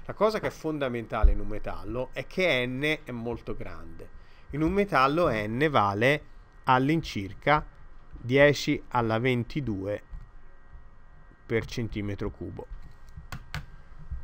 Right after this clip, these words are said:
Ok? Quindi, uh,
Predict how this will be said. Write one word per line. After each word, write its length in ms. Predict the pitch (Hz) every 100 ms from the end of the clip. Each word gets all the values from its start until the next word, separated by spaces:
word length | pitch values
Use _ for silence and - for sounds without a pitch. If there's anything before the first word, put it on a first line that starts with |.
| -
Ok? 300 | - 123 117 113 - - - - - - 156 - - - - - - - - - - - - - - - - - - - - - - - - - - - - - - - - - - - - - - - - - -
Quindi, 220 | 147 127
uh, 200 | 117